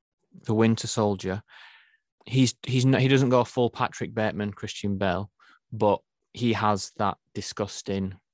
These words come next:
charisma to him, that absolutely psychotic man, like,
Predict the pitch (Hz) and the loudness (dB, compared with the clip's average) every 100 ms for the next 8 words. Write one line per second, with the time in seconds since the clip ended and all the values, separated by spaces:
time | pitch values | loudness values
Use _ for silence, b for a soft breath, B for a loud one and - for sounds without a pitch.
0 | _ _ 107 98 95 92 92 - _ _ | _ _ 0 0 0 -2 -4 -8 _ _
1 | - 98 95 98 95 _ 98 82 95 - | -6 -4 -4 -6 -8 _ -4 -2 -4 -4
2 | 104 - 95 95 - - - 104 98 - | -4 -4 -6 -6 -12 -14 -4 -4 -4 -8
3 | - - - - _ _ _ _ _ _ | -8 -10 -10 -12 _ _ _ _ _ _
4 | _ _ - 104 98 95 98 _ _ 107 | _ _ -4 0 0 0 -4 _ _ -4
5 | - | -4